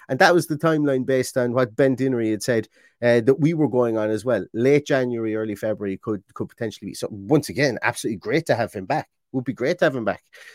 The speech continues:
Um, James K says, "A hurley on the back of the legs worse than any ball." Oh, absolutely. If anybody here plays hurling, if you've got any Irish pe-, people here, the time of the fat fingers, we used to call it. You go back playing hurling in Ja-, l-,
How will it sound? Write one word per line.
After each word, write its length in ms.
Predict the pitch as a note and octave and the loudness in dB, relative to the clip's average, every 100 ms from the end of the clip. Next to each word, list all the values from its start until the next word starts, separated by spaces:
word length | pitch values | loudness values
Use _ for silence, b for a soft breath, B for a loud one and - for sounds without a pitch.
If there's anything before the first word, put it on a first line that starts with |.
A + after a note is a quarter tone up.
| B B | B B
Um, 220 | C#3+ C3 | 4 4
James 340 | A#2+ E3+ F3 C3+ | 6 6 6 6
K 240 | G3+ F#3 | 6 6
says, 260 | D3+ C#3+ B2+ B B | 6 2 0 B B
"A 60 | C3+ | 2
hurley 320 | E3 F#3 E3 | 6 6 6
on 120 | D3 | 4
the 80 | C#3 | 4
back 200 | D3+ C#3+ | 4 4
of 40 | D3 | 2
the 80 | D3 | 2
legs 300 | D3+ B2 C3+ | 2 0 -2
worse 240 | C#3 - | -2 -2
than 140 | B2 | -4
any 180 | A#2+ B2+ | -4 -2
ball." 240 | B2+ B2 - - | 0 0 0 -4
Oh, 280 | B2+ A#2+ - | -2 0 -2
absolutely. 500 | B2+ A2+ - B2+ A2 | -6 -8 -6 -4 -2
If 120 | A#2 C3+ | -2 0
anybody 400 | C#3+ D3+ D3+ C#3 | 0 0 0 -2
here 200 | D3 C#3 | -4 -4
plays 280 | C3+ B2 | -4 -4
hurling, 340 | B2+ A#2+ A2+ G#2+ | -2 -4 -4 -8
if 120 | - | -8
you've 120 | A#2 | -6
got 160 | A#2 A#2 | -4 -2
any 180 | C3 C3 | -2 -2
Irish 300 | B2 A#2+ - | -2 -2 -4
pe-, 160 | A#2+ | -6
people 340 | G#2+ A#2+ A#2 A#2 | -6 -12 -10 -4
here, 220 | A2+ G#2+ b b b b b b _ - | -4 -4 b b b b b b _ -4
the 60 | |
time 260 | - E3 E3 | 6 6 8
of 60 | |
the 80 | C3+ | 2
fat 280 | - D3 C#3 | 0 0 0
fingers, 460 | - E3 C#3 A#2+ A2+ | 0 2 2 0 -2
we 80 | |
used 160 | B2+ - | -4 -4
to 80 | C3 | -4
call 240 | B2+ A#2 | 2 2
it. 100 | A2+ | 2
You 140 | G#2 A2 | -2 -4
go 100 | C3 | 0
back 280 | C#3+ C#3+ | 0 0
playing 180 | - D3 | -2 -2
hurling 400 | C3 D3 C#3 B2 | 0 0 0 -4
in 100 | A#2 G#2+ | -6 -6
Ja-, 120 | C#3 B2+ | -6 -4
l-, 140 | B2+ | -6